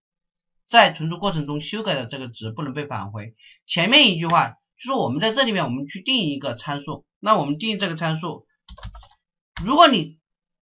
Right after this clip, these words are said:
对这个参数它是一个 in 类型的这个参数，叫输入参数的话，那么你在参数前面加上一个 in，加上之后，那么你接下来你就要写上这个参数它的一个类型是什么类型。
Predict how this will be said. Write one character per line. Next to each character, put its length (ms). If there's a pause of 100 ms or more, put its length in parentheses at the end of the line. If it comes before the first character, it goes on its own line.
(220)
对 140
这 160
个 80
参 240
数 120
它 300
是 100
一 40
个 80
in 480
类 180
型 160
的 60
这 80
个 80
参 180
数， 120
叫 260
输 200
入 120
参 160
数 80
的 120
话， 220 (380)
那 140
么 80
你 100
在 140
参 140
数 100
前 180
面 160
加 140
上 120
一 60
个 60
in， 320 (1200)
加 160
上 160
之 100
后， 420
那 140
么 100
你 280 (140)
接 160
下 100
来 160
你 100
就 60
要 100
写 280
上 200
这 140
个 100
参 220
数 80
它 160
的 60
一 20
个 80
类 220
型 180
是 160
什 140
么 120
类 160
型。 300